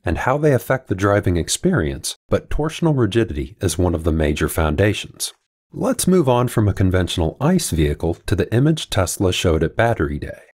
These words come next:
Currently, Tesla's battery packs carry the cells as cargo. There are a series of cross members and a surround,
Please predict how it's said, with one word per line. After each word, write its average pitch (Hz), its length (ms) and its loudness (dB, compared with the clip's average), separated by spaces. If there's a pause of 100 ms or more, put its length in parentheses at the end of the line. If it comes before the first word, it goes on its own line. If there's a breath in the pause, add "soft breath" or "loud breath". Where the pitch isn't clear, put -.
(320)
Currently, 82 600 -2
Tesla's 156 500 0
battery 101 400 0
packs 90 340 -2
carry 107 300 2
the 107 120 2
cells 73 380 0
as 82 100 -2
cargo. - 560 -2 (300)
There 90 220 2
are 85 80 -2
a 80 80 -2
series 160 480 0
of 123 100 0
cross - 420 -2
members 76 440 0
and 85 200 -2
a 76 60 0
surround, 90 680 -2